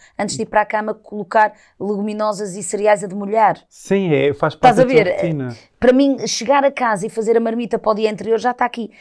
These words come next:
Speaker 1: Então, eu acho que é, voltamos aqui a uma coisa muito interessante para a mudança de comportamento, que é o poder do hábito.
Speaker 2: Uhum.
Speaker 1: A partir do momento que estás informado, que ganhas consciência, que refletes e que estabeleces o teu plano de mudança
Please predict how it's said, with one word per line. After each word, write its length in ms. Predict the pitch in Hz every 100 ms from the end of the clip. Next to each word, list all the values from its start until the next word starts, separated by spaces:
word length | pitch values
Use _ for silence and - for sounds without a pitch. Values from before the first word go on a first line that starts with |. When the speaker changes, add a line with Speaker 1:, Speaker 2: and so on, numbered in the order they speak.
| - _
Speaker 1:
Então, 200 | 196 214 -
eu 160 | 220
acho 260 | 247 254 -
que 160 | - 214
é, 160 | 185 190
voltamos 360 | 214 233 240
aqui 140 | 233 240
a 40 |
uma 60 | 233
coisa 160 | 226
muito 160 | 226 226
interessante 380 | 214 - 202 196
para 140 | 214
a 20 |
mudança 300 | 202 202 208
de 40 | -
comportamento, 540 | 202 - 208 208 170
que 160 | - 190
é 100 | - _ -
o 80 | 175
poder 380 | 190 170 185
do 160 | 180 175
hábito. 420 | 151 147 139 -
Speaker 2:
Uhum. 420 | 131 123 113 110 110
Speaker 1:
A 60 | 151
partir 420 | 185 170 233 220
do 80 | 226
momento 340 | 220 196 160
que 80 | -
estás 280 | - 190 165
informado, 640 | 180 185 170 151 143 151 _ _ _
que 100 | -
ganhas 380 | 165 214 233 -
consciência, 600 | - 190 - 175 156 160
que 120 | -
refletes 600 | - - 190 180 160 - - _ -
e 80 |
que 80 | 185
estabeleces 520 | - 220 190 247 247
o 40 | 214
teu 160 | -
plano 360 | 202 - 220 214
de 80 | 185
mudança 640 | 185 165 165 156 196 254